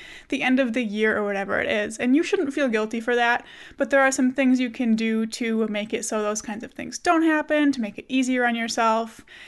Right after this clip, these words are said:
and all that good kind of stuff. So we're gonna go over that, as well as ways to work around being booked too far out, whatever that means for you.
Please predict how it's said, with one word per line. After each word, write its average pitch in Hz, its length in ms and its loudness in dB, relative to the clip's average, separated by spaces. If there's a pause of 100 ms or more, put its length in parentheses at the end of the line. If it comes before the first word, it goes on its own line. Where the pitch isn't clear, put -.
(260)
and 233 260 2 (100)
all 254 120 6
that 226 160 2
good 196 160 -6
kind 208 180 -6
of 214 80 -8
stuff. - 240 -6
So 269 140 -2
we're 269 40 0
gonna 294 160 4
go 277 120 4
over 247 220 2
that, 294 300 4
as 233 200 -2
well 214 320 0
as 208 260 -2
ways 226 320 -4
to 330 140 -6
work 262 200 -2
around 220 460 2
being 214 320 -2
booked - 500 -6
too 285 220 2
far 233 360 0
out, 208 300 0
whatever 226 380 -2
that 214 140 -4
means 214 260 -2
for 220 120 -4
you. 202 360 -4